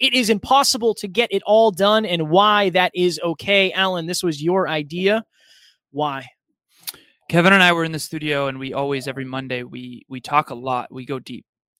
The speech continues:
Speaker 2: and we try to figure out what episodes would be most valuable for our listeners. 'Cause we're always, I mean, literally,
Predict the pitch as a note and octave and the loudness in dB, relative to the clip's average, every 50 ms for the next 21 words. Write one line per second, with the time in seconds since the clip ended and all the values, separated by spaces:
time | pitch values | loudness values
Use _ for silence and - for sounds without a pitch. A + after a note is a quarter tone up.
0 | _ - C#3 C3+ C3 C3 C3 - D#3 D3+ C#3+ C3 - E3+ D3 D3+ D3 C3+ C#2+ A2+ | _ -8 -6 -6 -4 -6 -4 0 0 0 0 0 -4 -2 0 2 2 2 2 2
1 | D3+ F3+ - - D#3+ - - E3+ - - D#3+ C3+ C3+ B2 - C3 A#2+ B2 C3 B2+ | 0 0 0 -4 -10 -8 -8 -8 -6 -6 -6 -6 -8 -8 -12 -18 -16 -14 -14 -12
2 | B2+ B2+ B2+ C3 B2+ - B2+ C3 B2 A#2+ B2 B2+ A#2+ A#2 A#2 A#2 _ - B2+ A#2+ | -8 -8 -8 -8 -8 -10 -12 -8 -8 -6 -8 -8 -10 -14 -20 -20 _ -14 -12 -10
3 | A#2+ B2 B2 C#3+ F#3+ - - - - C2+ - - - - - D3+ C#3 C#3 C#3+ - | -10 -8 -6 -6 -8 -8 -8 -14 -12 -14 -14 -14 -16 -12 -12 -10 -6 -6 -6 0
4 | - D#3 D#3+ E3+ E3 D#3+ D3+ C#3+ C3 - - C#3 C#3+ C#3+ C3+ B2+ A#2 - - D#3 | 4 6 6 6 6 4 2 0 -2 -6 -6 -4 -4 -4 -4 -6 -8 -10 -4 -2
5 | E3+ E3+ E3+ E3 D3+ C#3 B2+ B2+ B2+ B2 | 0 0 2 0 -2 -2 -4 -6 -6 -8